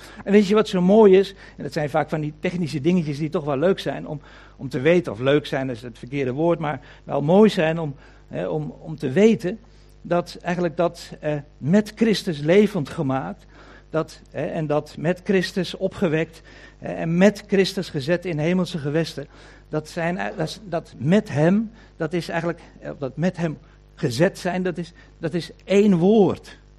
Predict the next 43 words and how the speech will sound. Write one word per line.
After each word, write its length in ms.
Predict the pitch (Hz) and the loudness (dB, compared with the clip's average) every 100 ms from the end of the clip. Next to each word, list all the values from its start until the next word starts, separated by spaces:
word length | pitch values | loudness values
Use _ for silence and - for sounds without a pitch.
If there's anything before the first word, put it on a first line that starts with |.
| _ - | _ -20
hè, 80 | - 214 | -18 -8
in 120 | 165 | -8
het 120 | 135 | -8
Grieks. 540 | - 175 123 - - - - - - - - - - - - | -4 -4 -4 -8 -20 -20 -20 -20 -20 -20 -20 -20 -20 -20 -10
En 100 | 156 | 0
daarom 280 | 160 170 175 | 4 4 4
zou 240 | 196 180 | 2 2
je 140 | 185 - - | 2 0 -10
eigenlijk 360 | - 165 165 | -6 -2 0
ook 140 | 185 180 | 0 2
kunnen, 360 | 190 175 156 - - | 2 2 0 -6 -14
eh, 100 | 147 151 147 | -10 -8 -4
lezen, 540 | 135 170 190 180 - - - - | 4 6 6 6 -4 -10 -20 -14
hè, 120 | 220 | -8
we 80 | 196 | -4
zijn 320 | 160 139 135 | -2 -4 -6
samen 580 | 135 - 202 220 208 180 | -6 4 6 8 6 4
met 180 | 147 135 | 0 -4
hem 180 | 123 127 | -4 -2
levend 380 | 120 110 113 | -4 -6 -10
gemaakt. 320 | - 110 113 123 | -14 -10 -8 -4
We 80 | |
zijn 200 | 151 151 | -4 -4
samen 480 | - 208 220 240 202 | -2 0 2 4 4
met 180 | 160 - | 2 -2
hem 140 | 131 | -6
opgewekt. 520 | 139 131 127 107 101 - - - - | -8 -10 -10 -10 -10 -16 -20 -18 -8
We 140 | 131 | -4
zijn 200 | 143 135 | 0 -2
samen 460 | - 185 214 214 185 | 0 2 4 4 4
met 180 | 156 | 0
hem 200 | 139 147 | -2 -4
gezet 580 | 139 120 139 196 202 - - - - - - | -4 -6 -2 -2 -2 -12 -20 -20 -20 -20 -6
in 160 | 180 185 | 0 2
die 140 | 170 | 2
hemelse 400 | 156 175 175 170 | 2 2 0 -4
gewesten. 480 | 135 156 147 - 139 | -8 -6 -6 -6 -8
En 80 | 135 | -6
dan, 200 | 143 131 - - - | -6 -8 -14 -20 -12
dan 160 | 143 139 | -8 -8
staat 400 | - 196 208 208 | -4 0 0 0
er 140 | 185 | -4
feitelijk, 540 | - 190 196 185 175 | -2 0 0 0 -4